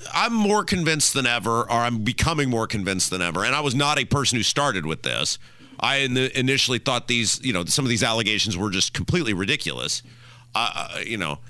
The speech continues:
I'm, I'm starting to become more convinced than ever that Jeffrey Epstein, I don't know in what shape, form, or fashion, was some way working with or, or inside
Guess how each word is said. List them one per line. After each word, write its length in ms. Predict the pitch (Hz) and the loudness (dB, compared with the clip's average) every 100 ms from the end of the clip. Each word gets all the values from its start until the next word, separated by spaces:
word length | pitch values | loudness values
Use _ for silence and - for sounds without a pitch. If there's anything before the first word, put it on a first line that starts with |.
| - - - - - - - - - - - - 123 | -20 -20 -20 -20 -20 -20 -20 -20 -20 -20 -20 -8 -2
I'm, 360 | 143 180 147 - | 0 0 -4 -2
I'm 140 | 156 | 0
starting 360 | - 175 165 170 | 2 2 2 2
to 40 | |
become 280 | 156 151 147 | 2 2 0
more 240 | 131 135 127 | 2 0 0
convinced 460 | 135 113 123 - | -2 0 0 0
than 100 | 117 | 0
ever 380 | 113 95 90 95 - - - - - - | 0 0 0 -2 -8 -16 -20 -20 -20 -6
that 120 | 123 123 | -2 0
Jeffrey 420 | 147 143 160 139 | 0 0 2 2
Epstein, 340 | 135 - 135 107 | 2 0 0 2
I 160 | 127 | 2
don't 200 | 147 117 | 2 2
know 160 | 127 123 | 2 4
in 80 | 120 | 4
what 180 | 120 120 | 2 2
shape, 340 | - 135 - | 2 2 0
form, 280 | 123 120 120 | 0 0 0
or 60 | |
fashion, 580 | 110 117 92 - 87 92 - - - - - - - - - - - | 0 0 2 0 -2 -4 -8 -20 -20 -20 -20 -20 -20 -20 -20 -14 -2
was 520 | 127 135 143 123 - - | 2 4 4 2 -2 0
some 500 | - - 156 156 156 | 2 4 4 2 2
way 540 | 143 131 127 127 117 - - - | 4 4 4 2 0 -6 -14 -10
working 680 | - 135 147 - 147 139 135 - - - - - - - | -2 2 2 2 2 2 -2 -4 -18 -20 -20 -20 -20 -6
with 340 | 123 151 156 - - | 0 2 2 -4 0
or, 280 | 139 131 - | 2 2 0
or 340 | 123 127 113 - | 0 2 2 0
inside 800 | 151 156 156 - 143 131 131 123 | 2 2 2 2 2 2 2 0